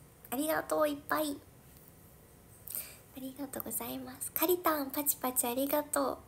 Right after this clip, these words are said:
あおちゃん、ドロンロン、ありがとう、ドロンロン。めっちゃくれてるわ。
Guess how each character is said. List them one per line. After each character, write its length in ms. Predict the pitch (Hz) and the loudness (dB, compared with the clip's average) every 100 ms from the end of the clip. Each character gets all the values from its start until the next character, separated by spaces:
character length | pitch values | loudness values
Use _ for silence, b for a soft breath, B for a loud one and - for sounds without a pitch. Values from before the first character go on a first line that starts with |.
| - | 0
あ 120 | - 370 | 6 6
お 100 | 403 | 6
ち 140 | - | 6
ゃ 220 | 370 349 | 4 4
ん、 60 | 311 | 4
ド 140 | 285 | 4
ロ 140 | 320 349 | 4 0
ン 100 | 349 | 2
ロ 300 | 359 339 254 | 2 2 -4
ン、 80 | - - - - - - - - | -10 -20 -20 -20 -20 -20 -12 -6
あ 60 | |
り 120 | 269 285 | -2 0
が 140 | 277 | 0
と 280 | 277 269 294 | 2 4 4
う、 60 | |
ド 140 | 285 262 | 4 4
ロ 220 | 277 285 | 6 4
ン 100 | 294 | 6
ロ 440 | 302 294 285 254 | 6 8 4 0
ン。 100 | - - - - - | -6 -14 -18 -20 -6
め 80 | 262 | 0
っ 40 | 262 | 6
ち 60 | |
ゃ 60 | 320 | 6
く 160 | 320 330 | 8 6
れ 100 | 320 | 8
て 200 | 294 240 | 8 8
る 100 | 208 | 4
わ。 220 | 147 | 2